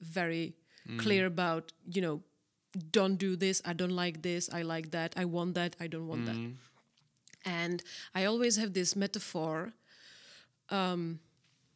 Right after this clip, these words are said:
Speaker 1: when I, when I'm trying to exp-, uh, explain this, that I have a metaphor, uh, you know, I always, always ask the people, I, because people are al-, always asking me, "So how do I know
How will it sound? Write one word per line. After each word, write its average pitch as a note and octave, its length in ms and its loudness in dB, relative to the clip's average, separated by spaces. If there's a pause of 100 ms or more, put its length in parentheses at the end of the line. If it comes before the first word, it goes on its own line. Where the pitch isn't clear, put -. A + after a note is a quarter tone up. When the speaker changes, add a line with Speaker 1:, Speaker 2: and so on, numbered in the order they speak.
(460)
Speaker 1:
when F#3 120 0
I, F#3 60 2
when G3 200 0
I'm F#3 100 0
trying G3 220 0
to G#3 160 0
exp-, - 300 -2
uh, F3+ 140 0
explain G#3 380 2
this, F3+ 220 2
that F3 160 -4
I F3 80 0
have F#3+ 180 -2
a F3+ 60 0
metaphor, F3 680 -4 (120)
uh, F3 200 0 (360)
you G#3 80 0
know, F#3+ 80 4
I F3+ 140 4
always, G3 220 2 (360)
always G3 380 2
ask F3+ 260 -2
the - 60 -14
people, F3 640 -4 (1200)
I, - 100 -4 (160)
because A#3 260 4
people C4+ 340 0
are A3 160 2
al-, G#3+ 160 -4 (100)
always G3+ 260 2
asking G3+ 260 0
me, F#3+ 100 2
"So G3+ 280 4 (520)
how B3+ 180 2
do D4 200 0
I C4+ 160 0
know G3+ 640 0